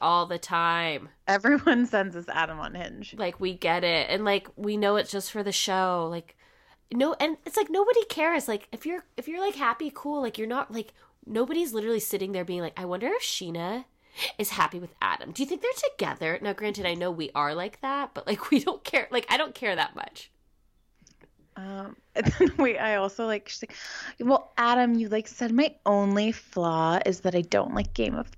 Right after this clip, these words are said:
Speaker 2: Thrones."
Speaker 1: Yeah, or what about when she said he makes her vagina dance?
Speaker 2: <laughs> She's like, "I'll set the temperature to sixty-nine." Like, this is,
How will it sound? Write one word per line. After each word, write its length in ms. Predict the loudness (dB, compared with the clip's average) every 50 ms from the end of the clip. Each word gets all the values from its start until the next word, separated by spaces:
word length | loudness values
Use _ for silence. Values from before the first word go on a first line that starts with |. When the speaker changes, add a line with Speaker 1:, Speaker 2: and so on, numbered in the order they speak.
| -2
Speaker 2:
Thrones." 1080 | 0 2 2 2 2 0 -2 -4 -6 -8 -8 -8 -6 -6 -6 -6 -6 -8 -16 -14 -14 -14 -14 -14 -14 -14 -14 -14 -16 -16 -18 -18 -20 -20 -20 _ _ -10
Speaker 1:
Yeah, 480 | -4 -2 0 0 2 0 0 0 2
or 100 | 2 2
what 180 | 2 0 0 -2
about 220 | 0 0 0 0
when 80 | 0 -4
she 120 | -6 -6
said 200 | -4 -2 -2 -2 -2
he 100 | -4 -4
makes 220 | -4 -4 -6 -4
her 100 | -6 -6
vagina 460 | -6 -6 -6 -6 -4 -4 -4 -4 -6 -8
dance? 540 | -6 -6 -6 -6 -8 -10 -12 -18 -18 -18 _ _ _ _ _ _ _ 0
Speaker 2:
<laughs> 60 | 0 0 0 -2 -8 -16 -18 -20 _ _ _ -14 -12 -12 -12 -10
She's 80 | -6 -6
like, 140 | -6 -2 2
"I'll 360 | 4 4 6 6 6 4 2 0 -4 -16 -16 -18
set 380 | -18 -8 0 0 0 0 0
the 100 | -2 -4
temperature 640 | -4 -4 -6 -4 -4 -4 -2 -2 -2 -2 -2 -2 0 0
to 140 | 0 0 -2 -4 -16 -20
sixty-nine." 1500 | -12 -4 -2 -2 -2 -2 -8 -12 -10 -6 -4 -2 -2 -2 0 2 2 4 4 4 4 4 2 0 -2 -6 -10 -10 -12 -6 0
Like, 280 | 2 2 2 2 2 2
this 120 | 2 2 2
is, 200 | 2 0 2